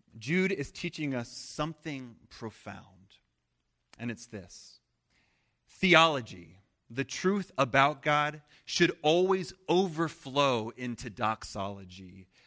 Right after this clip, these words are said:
praise to God. See, Jude's heart and mind are interwoven together.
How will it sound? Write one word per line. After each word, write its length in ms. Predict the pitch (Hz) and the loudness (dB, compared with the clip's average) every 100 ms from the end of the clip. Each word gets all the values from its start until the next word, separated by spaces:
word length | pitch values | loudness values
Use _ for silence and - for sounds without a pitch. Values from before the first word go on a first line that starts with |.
| _ | _
praise 520 | - 160 139 135 127 - _ _ _ | -4 2 4 4 0 -6 _ _ _
to 320 | - 170 143 | -6 -2 -2
God. 320 | 117 117 110 110 | 0 0 0 -2
See, 300 | 180 170 - - _ _ _ 127 | -8 -8 -8 -16 _ _ _ -16
Jude's 480 | 135 143 202 226 190 | -6 -2 0 0 -2
heart 520 | - - 185 214 214 - | -6 0 4 4 2 -6
and 160 | 165 147 | -6 -2
mind 380 | 147 147 170 143 | 2 4 4 2
are 140 | 127 - | 0 -2
interwoven 1120 | 180 202 - 214 175 127 147 160 147 143 135 - _ _ _ | -4 -2 -2 0 0 0 2 2 2 -2 -6 -10 _ _ _
together. 540 | - 123 143 139 87 | -10 0 2 2 -2